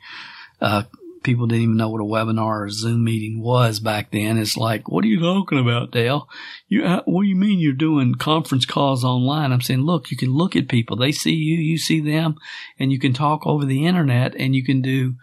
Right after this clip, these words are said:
instead of doing conference calls, you can have, you can have overheads," and you, and, and it's like, it was just foreign. It was, I was way early there. But anyway, they, so they have something that's supposed to be like a Zoom room, which I'm hesitant to change, even though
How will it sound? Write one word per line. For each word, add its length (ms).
instead 260
of 60
doing 220
conference 440
calls, 420
you 140
can 120
have, 360
you 160
can 140
have 280
overheads," 720
and 160
you, 160
and, 280
and 180
it's 140
like, 280
it 60
was 180
just 240
foreign. 480
It 80
was, 200
I 260
was 160
way 260
early 300
there. 360
But 100
anyway, 380
they, 160
so 160
they 140
have 100
something 380
that's 120
supposed 260
to 60
be 100
like 240
a 60
Zoom 420
room, 440
which 420
I'm 200
hesitant 540
to 120
change, 520
even 280
though 440